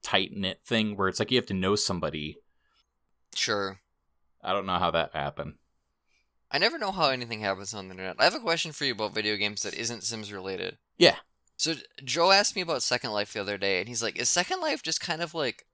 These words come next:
Speaker 2: V R chat, but in three D, like, you're, like, you know, in third person instead of first person?"
Speaker 1: Yeah.
Speaker 2: And I was like, "I think so, but there's also more, like, sex-specific things in Second Life."
Speaker 1: Yeah.
Speaker 2: Okay.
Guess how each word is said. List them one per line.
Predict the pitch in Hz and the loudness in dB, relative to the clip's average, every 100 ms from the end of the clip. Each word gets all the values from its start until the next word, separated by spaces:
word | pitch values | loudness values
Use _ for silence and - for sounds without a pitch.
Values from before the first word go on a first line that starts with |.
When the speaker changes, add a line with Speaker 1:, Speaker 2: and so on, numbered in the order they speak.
| - | -12
Speaker 2:
V | 120 | 0
R | 123 123 | 2 2
chat, | - 156 143 120 - | 2 4 4 4 -2
but | 117 92 _ _ _ _ _ - | -6 -6 _ _ _ _ _ -8
in | 120 | -8
three | 110 - - 110 120 | -6 -10 -6 -2 0
D, | 123 135 | 0 0
like, | 123 117 - | 0 0 -2
you're, | 110 | -2
like, | 107 101 | -2 -2
you | 107 | -6
know, | |
in | 104 | -6
third | - 117 110 | -4 -4 0
person | 117 117 - 117 | 0 0 -4 -6
instead | 104 110 | -4 -4
of | 101 | -4
first | 101 107 | -8 -6
person?" | - 113 - 120 117 _ _ _ _ _ | -4 -4 -4 -8 -12 _ _ _ _ _
Speaker 1:
Yeah. | 135 123 - _ _ - | 4 4 4 _ _ 0
Speaker 2:
And | 120 | 4
I | |
was | 143 | 6
like, | 151 - | 6 4
"I | 147 | 0
think | - 359 302 | 2 2 2
so, | - 147 104 95 _ _ _ | 2 2 2 -2 _ _ _
but | - | -6
there's | 131 143 | -2 0
also | - 160 180 | 2 2 0
more, | 156 156 | 0 -2
like, | 147 131 113 - | 2 2 2 -2
sex-specific | - - - 127 - - 117 - 117 - 98 | 0 2 4 4 2 0 0 0 2 0 -6
things | - 110 98 101 95 - - | -10 -8 -8 -8 -12 -12 -8
in | 104 | -4
Second | 107 101 95 | -2 -2 -6
Life." | 92 78 71 _ _ _ _ _ _ _ _ - | -10 -12 -14 _ _ _ _ _ _ _ _ 2
Speaker 1:
Yeah. | 311 151 170 - _ _ _ _ _ _ - | 8 8 8 -2 _ _ _ _ _ _ 0
Speaker 2:
Okay. | 135 131 117 98 | 2 6 6 6